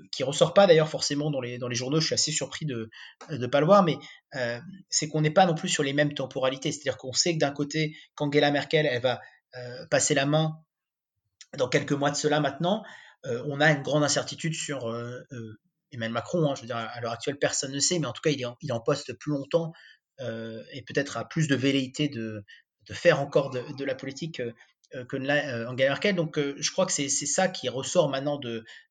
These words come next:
euh, de, de ce couple franco-allemand. C'est, euh, d'abord de voir que ça peut marcher, qu'il peut y avoir des décisions et que c'est encore,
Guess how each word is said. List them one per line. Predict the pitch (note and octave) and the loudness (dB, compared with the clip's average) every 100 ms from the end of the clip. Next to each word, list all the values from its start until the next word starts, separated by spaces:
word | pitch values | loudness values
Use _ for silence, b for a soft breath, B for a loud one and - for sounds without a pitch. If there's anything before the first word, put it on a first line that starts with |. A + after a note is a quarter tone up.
| - | -14
euh, | A#2+ A2 A2 - - - - | -12 -12 -16 -20 -20 -20 -16
de, | C3 | -14
de | C3 | -10
ce | - | -8
couple | D3 C#3+ | -8 -6
franco-allemand. | - C#3+ D3 D3+ G3 G3 B B | -6 0 0 2 2 0 B B
C'est, | - - D#3+ D#3 D#3 | 0 2 2 -2 -4
euh, | B2+ B2 A#2+ _ _ | -6 -8 -10 _ _
d'abord | - D#3+ F3 C#3+ - - _ _ _ _ | 6 12 12 10 4 -18 _ _ _ _
de | A#2+ | -10
voir | C3 D3 D3+ - | 6 8 8 4
que | - | -2
ça | - | 0
peut | E3 | 2
marcher, | G#3 D#3 B2+ G3+ | 2 0 -2 -6
qu'il | G3+ - | -10 0
peut | |
y | E3 | 2
avoir | D3+ | 2
des | B2+ | 0
décisions | A#2+ C#3+ - D3 D#3 D3 | 0 0 0 -2 -2 -4
et | B2+ | -6
que | A#2+ | -4
c'est | - | -2
encore, | C3 B2+ - D3+ C3+ | -4 -4 0 0 0